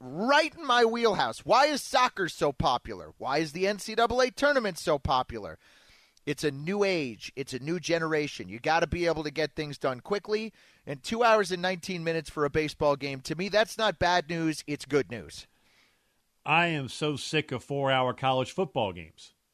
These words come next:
Speaker 1: Yeah.
Speaker 2: I mean, I, I mean, it's, it's not just baseball that was dealing with this. It, it's a lot of sports.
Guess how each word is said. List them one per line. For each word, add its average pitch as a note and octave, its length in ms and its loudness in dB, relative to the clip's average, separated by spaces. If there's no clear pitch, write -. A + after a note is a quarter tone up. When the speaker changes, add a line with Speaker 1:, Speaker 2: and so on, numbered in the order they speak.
Speaker 1:
Yeah. G#3+ 240 4
Speaker 2:
I A2 40 -8
mean, B2 140 -4
I, C3+ 200 -10
I A#2+ 40 -2
mean, B2+ 160 -10
it's, C3 540 -10
it's C3+ 260 -8
not D3+ 240 -4
just A#2+ 280 -14
baseball B2 540 -2
that G2+ 120 -4
was F#2+ 160 -10
dealing G#2+ 300 -6
with F#2 120 -10
this. G2 280 -8
It, A#2 240 -10
it's - 240 -14
a G#2 80 -8
lot G2 260 -2
of E3+ 100 -8
sports. - 520 -12